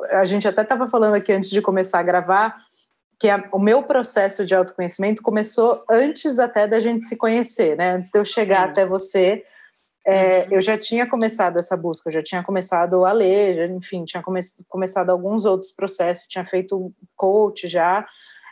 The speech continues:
Speaker 1: é, e que foi muito importante. Também tem uma, um lance da jornada, né? A gente não chega de uma vez.
Speaker 2: Uhum.
Speaker 1: E nem depois que chega num, num lugar que,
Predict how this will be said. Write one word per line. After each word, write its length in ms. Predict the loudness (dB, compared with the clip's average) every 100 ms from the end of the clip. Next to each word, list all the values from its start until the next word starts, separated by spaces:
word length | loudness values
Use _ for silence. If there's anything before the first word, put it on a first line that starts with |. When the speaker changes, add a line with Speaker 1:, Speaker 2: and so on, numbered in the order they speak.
| _
Speaker 1:
é, 320 | 0 2 2 0 -2
e 60 |
que 140 | -4 -6
foi 260 | 0 0
muito 280 | 2 -2 -2
importante. 540 | 0 -2 0 -2 -2 -4
Também 340 | -2 -2 -2
tem 240 | -2 -2
uma, 160 | 0 -2 -2
um 80 | 0
lance 340 | 0 -2 -2
da 160 | -2 2
jornada, 640 | 2 0 0 -2 -2 -4
né? 140 | 0
A 60 | 0
gente 280 | -2 -6 -8
não 120 | -8
chega 380 | -2 0 2 0
de 120 | 0
uma 200 | -2 -2
vez. 760 | -2 -2 -2 -6 -10 -10 -12 -16 _ _ _
Speaker 2:
Uhum. 540 | -8 -6 -6 -6 -8 -10 _ _ _ -4
Speaker 1:
E 80 |
nem 240 | 0 0 2
depois 360 | 2 2 0
que 140 | -2 -8
chega 500 | -4 2 2 4 2
num, 300 | 2 -4 -4
num 380 | -4 -2 -4 -2
lugar 420 | 0 2 2 0 -4
que, 380 | -2 -2 -4